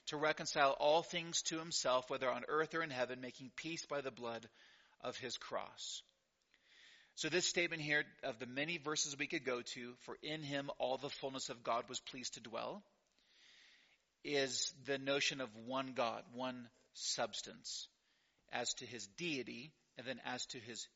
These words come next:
humanity as well. So one substance, Jesus is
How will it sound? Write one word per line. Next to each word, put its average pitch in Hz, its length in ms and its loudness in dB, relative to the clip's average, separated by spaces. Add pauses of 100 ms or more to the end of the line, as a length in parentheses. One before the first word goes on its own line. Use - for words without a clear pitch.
(140)
humanity 123 760 -6 (300)
as 101 160 -12
well. - 260 -14 (3250)
So 127 180 -4
one 151 400 2
substance, - 840 0
Jesus 135 480 -4
is 123 220 -4